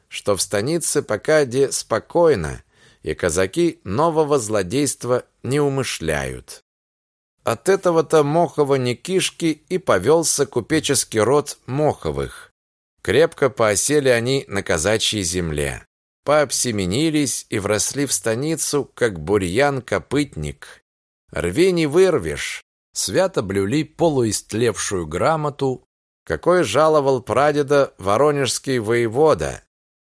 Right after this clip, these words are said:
посылая в бунтовскую станицу. Может, сохранилась бы она и до наших времён, да в большом пожаре ещё при деде Сергея Платоновича сгорела вместе с деревянной шкатулкой,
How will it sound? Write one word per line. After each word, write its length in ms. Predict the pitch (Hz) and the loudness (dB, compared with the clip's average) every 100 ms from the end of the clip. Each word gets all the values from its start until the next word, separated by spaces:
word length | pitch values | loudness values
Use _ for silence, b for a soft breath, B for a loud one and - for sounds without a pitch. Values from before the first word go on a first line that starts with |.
| _ | _
посылая 640 | - - 95 135 151 135 - | -2 0 2 2 2 0 -4
в 120 | 85 | -4
бунтовскую 880 | 110 110 110 101 - - 139 135 117 | -2 0 0 0 -2 0 0 0 -2
станицу. 840 | - 110 107 87 69 - 58 53 _ _ _ _ _ _ | -2 -2 -2 -2 -4 -4 -4 -10 _ _ _ _ _ _
Может, 340 | 113 170 170 | -2 0 0
сохранилась 720 | - - 147 147 151 185 180 127 | 0 -2 2 2 2 2 2 2
бы 180 | 143 | 4
она 260 | 151 151 151 | 4 2 -2
и 180 | - 127 | -2 -2
до 180 | 117 131 | 0 0
наших 520 | 147 135 - 127 - - | 0 -2 -2 -4 -8 -6
времён, 760 | 101 117 117 160 156 87 60 _ _ _ | -2 0 0 0 0 -2 -8 _ _ _
да 200 | - 131 | -4 0
в 60 | 147 | 2
большом 460 | 139 151 - 180 165 | 2 0 0 -2 0
пожаре 720 | 156 127 175 175 113 71 58 _ _ _ _ | 0 2 2 4 2 -2 -6 _ _ _ _
ещё 320 | 78 - 151 | -6 0 0
при 220 | 143 127 | 2 -2
деде 340 | 107 151 139 131 | 0 0 0 -2
Сергея 500 | - 120 110 135 123 | 0 0 2 2 2
Платоновича 960 | 104 104 - 170 170 160 139 151 139 - | 0 0 2 0 2 -2 -2 -2 -2 -4
сгорела 680 | - 113 165 165 131 160 151 | -6 -2 2 4 4 4 2
вместе 540 | 107 113 135 - 127 | 0 0 0 0 -2
с 100 | 113 | -4
деревянной 640 | 90 98 95 120 131 117 101 | -2 -2 0 0 0 -2 -4
шкатулкой, 920 | - - 82 143 156 143 147 143 | -4 -6 -4 0 0 0 0 0